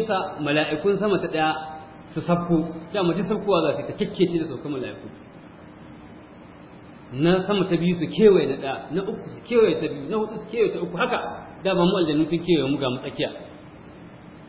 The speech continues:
Wa qala al-insanu yawma idhin ayna al-mafar? Ina wurin gudu? Babu. Kamar tsaya ka nemi kanka amsa nan. Domin ba makawa sai an tambaye ka. Yana da matuƙar muhimmanci mu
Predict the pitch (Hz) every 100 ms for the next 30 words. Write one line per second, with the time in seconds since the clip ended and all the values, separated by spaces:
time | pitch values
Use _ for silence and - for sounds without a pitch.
0 | - - - - - - 135 156 226 220
1 | 196 202 202 202 170 - - 202 208 175
2 | 180 220 262 254 226 240 247 202 - -
3 | - - 156 214 233 240 220 185 - -
4 | - - - 359 381 370 - - - -
5 | - - - 170 220 254 233 - 180 202
6 | 185 185 170 147 160 160 131 117 - -
7 | - - - - - 123 156 185 208 185
8 | 190 202 196 202 196 196 170 131 127 127
9 | 123 - - - - - - - - -
10 | - 170 170 175 190 202 196 190 202 -
11 | 147